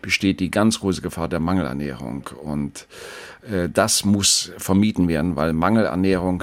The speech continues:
wirklich auch letztendlich dann zum Tode der Patienten führen kann.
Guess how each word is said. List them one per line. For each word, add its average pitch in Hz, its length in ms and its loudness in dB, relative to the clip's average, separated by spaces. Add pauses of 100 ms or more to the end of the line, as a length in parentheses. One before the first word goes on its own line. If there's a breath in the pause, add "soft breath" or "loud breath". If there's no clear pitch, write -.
(120)
wirklich 85 460 -2
auch 82 460 -4
letztendlich 90 760 0
dann 80 240 -2
zum 76 240 -4
Tode 87 300 -2
der 85 160 -2
Patienten 85 480 -4
führen 67 260 -8
kann. 90 360 -4